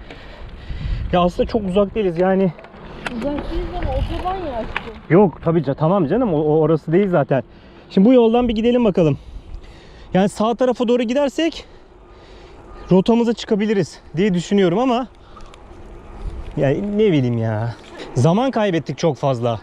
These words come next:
Speaker 1: Yoksa dert değil yani. Ben bu yolun nereye gideceğini çok merak ediyorum. İnşallah şöyle sağa doğru köylerin içine girer. O zaman yolu, yolu buluruz. Dikkat et Tubi. Evet, yine girdik köy yollarına.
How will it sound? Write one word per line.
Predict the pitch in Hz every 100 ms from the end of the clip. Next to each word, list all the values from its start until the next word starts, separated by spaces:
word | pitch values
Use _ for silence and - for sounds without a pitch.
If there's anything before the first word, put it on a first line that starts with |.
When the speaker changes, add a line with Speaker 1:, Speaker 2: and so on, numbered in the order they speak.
| - - - - - - - - - -
Speaker 1:
Yoksa | 156 185 - 220 -
dert | 139 156 165 -
değil | 226
yani. | 214 175 131 117 113 - - - -
Ben | 139 165
bu | 190
yolun | 185 190 190 190 - - - - -
nereye | 165 196
gideceğini | 170 - 185 170
çok | 185 175
merak | 165 160 147
ediyorum. | 123 120 110 - - - - - - - -
İnşallah | 180 220 226 202 202
şöyle | 214 196
sağa | - 208 208
doğru | 196 190
köylerin | - 202 202
içine | 202 190 196
girer. | 190 180
O | 185
zaman | 202 220
yolu, | 214 208 208 170
yolu | 185 202
buluruz. | 202 208 175 - - 139
Dikkat | 156 - 233
et | 240 -
Tubi. | 202 208 165 -
Evet, | 160 180 170
yine | 196 208 202 202 - 151
girdik | 180 185 -
köy | 202
yollarına. | 170 156 139 131 139